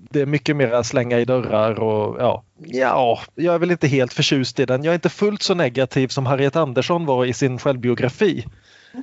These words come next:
Där hon då skriver att: "Jag tyckte inte om den och min fina roll var fullkomligt oigenkännlig. Filmen är ju så i särklass, tycker jag. Den är fin som film betraktat. Att sen då plötsligt gå och göra musikal på den, varför Ingmar gick med på det, förstår jag inte.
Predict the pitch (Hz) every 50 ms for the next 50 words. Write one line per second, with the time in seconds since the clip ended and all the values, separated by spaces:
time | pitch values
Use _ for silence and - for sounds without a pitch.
0 | _ _ _ _ _ _ _ _ _ _ _ _ _ _ - 135 135 131 120 147
1 | 135 127 123 135 127 120 113 - - 143 127 117 113 107 120 120 117 117 - -
2 | 143 127 113 - _ _ _ - - - - - - - - _ _ _ _ -
3 | 156 165 170 - 208 - - 226 226 220 202 208 208 208 185 131 120 120 131 160
4 | 170 196 190 175 170 175 175 160 151 147 - 226 226 185 165 165 170 147 131 120
5 | 139 131 - - 165 156 - - 123 120 127 127 - 208 196 175 139 123 113 107
6 | 104 104 104 - 123 110 98 104 113 123 170 214 156 113 - _ _ _ _ _
7 | _ _ _ _ _ _ _ _ _ _ - - 165 139 143 175 208 240 208 165
8 | 151 139 - 156 147 135 - 185 196 180 143 - - 156 185 220 - - 208 -
9 | - - 120 113 120 147 160 - - 165 180 180 - 165 - - 135 156 190 202
10 | - 156 - - 120 113 - 127 120 117 - 151 139 - - 147 127 143 175 -
11 | - 214 185 - 147 139 139 139 131 131 127 123 123 127 120 - - - - 135
12 | 156 240 269 208 - - 117 110 107 104 120 139 139 - 180 160 139 127 123 131
13 | 139 143 - - 139 123 117 - 123 127 135 147 - 180 - - - 120 104 110
14 | 135 185 240 208 143 - _ - 131 113